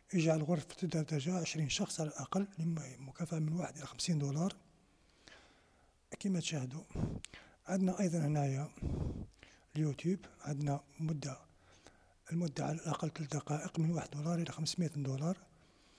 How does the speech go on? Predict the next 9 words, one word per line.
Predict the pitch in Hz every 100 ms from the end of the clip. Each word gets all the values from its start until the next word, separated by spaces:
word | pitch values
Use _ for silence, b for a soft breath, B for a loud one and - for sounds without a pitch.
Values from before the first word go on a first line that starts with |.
| B B - 147
يعني | 147
تنشئ | 139 156 - 165
محتوى | 143 - 147 143 165 196 151
فيديو | 151 139 165 190
مثل | 165 -
ما | 160 151 160
أفعل | - 143
أنا | 143 151 214 B B B B B B B _ -
وتنشر، | 165 170 - - - _ _ _ _ _ 202 180 - 147